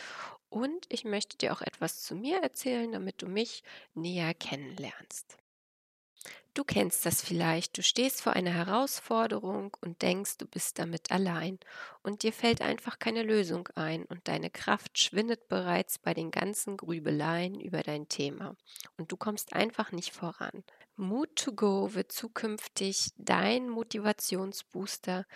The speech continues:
nämlich mit kurzen und knackigen Motivationsschüben. Meine Gäste erzählen Geschichten, die berühren, bewegen und unterhalten und vor allen Dingen dich motivieren sollen.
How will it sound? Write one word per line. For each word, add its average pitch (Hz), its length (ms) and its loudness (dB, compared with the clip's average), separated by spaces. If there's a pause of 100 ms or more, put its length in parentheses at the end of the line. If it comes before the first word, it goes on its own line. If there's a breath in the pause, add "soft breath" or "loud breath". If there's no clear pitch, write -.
(320 loud breath)
nämlich 180 320 -6
mit - 200 -4
kurzen 254 480 -2
und 208 220 -8
knackigen 190 720 -2
Motivationsschüben. 185 1500 -4 (560 loud breath)
Meine 165 300 0
Gäste 302 640 0
erzählen 180 540 -2
Geschichten, - 680 0
die 160 140 -8
berühren, 233 600 -6
bewegen 190 540 -4
und 208 240 -8
unterhalten 202 760 -2 (460 loud breath)
und 180 160 -2
vor - 200 -2
allen 202 340 2
Dingen 240 320 -4
dich - 260 -6
motivieren 190 640 -6
sollen. 180 420 -8